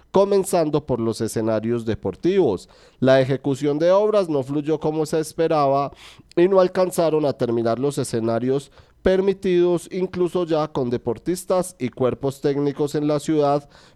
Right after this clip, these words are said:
para iniciar las competencias aún se estaba trabajando.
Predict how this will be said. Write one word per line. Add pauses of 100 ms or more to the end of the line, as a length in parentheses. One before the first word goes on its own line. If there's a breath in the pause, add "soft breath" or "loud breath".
para
iniciar
las
competencias
aún
se
estaba
trabajando.